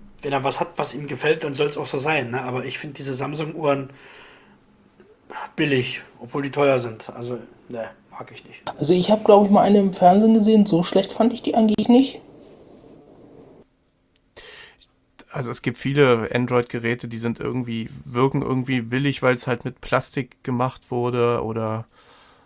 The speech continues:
Speaker 3: äh, was auch immer. Wahrscheinlich auch die eher, eher die Geräte im unteren Preissegment.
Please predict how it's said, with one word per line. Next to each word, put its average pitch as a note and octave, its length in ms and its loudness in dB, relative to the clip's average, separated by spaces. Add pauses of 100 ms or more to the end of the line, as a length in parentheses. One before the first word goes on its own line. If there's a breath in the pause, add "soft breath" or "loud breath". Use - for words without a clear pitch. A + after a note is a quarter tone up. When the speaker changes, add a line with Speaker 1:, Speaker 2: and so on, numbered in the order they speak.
(120 soft breath)
Speaker 3:
äh, G3 60 -18 (180)
was A#2+ 180 -8
auch A#2 120 -6
immer. A2+ 340 -4 (460)
Wahrscheinlich B2 460 -4
auch A#2+ 140 0
die A#2+ 220 -10
eher, A#2+ 400 0 (420)
eher C#3 220 0
die C3 100 -8
Geräte C#3 380 -2
im C3 160 -4
unteren C#3 400 -4
Preissegment. C3 720 -4